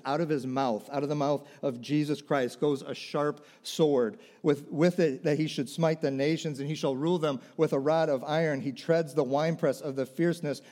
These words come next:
and wrath of Almighty God." That's the Jesus we're supposed to bring to mind here this morning when he returns and what he's going to do.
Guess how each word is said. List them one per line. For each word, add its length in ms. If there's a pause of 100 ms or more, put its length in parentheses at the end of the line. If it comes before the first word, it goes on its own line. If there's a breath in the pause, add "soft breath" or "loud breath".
and 200
wrath 420 (160 loud breath)
of 120
Almighty 720 (300 loud breath)
God." 420 (1500)
That's 300
the 100
Jesus 420
we're 120
supposed 280
to 60
bring 220
to 80
mind 300
here 140
this 200
morning 340 (400 soft breath)
when 120
he 60
returns 600
and 80
what 100
he's 160 (160 loud breath)
going 240
to 80
do. 460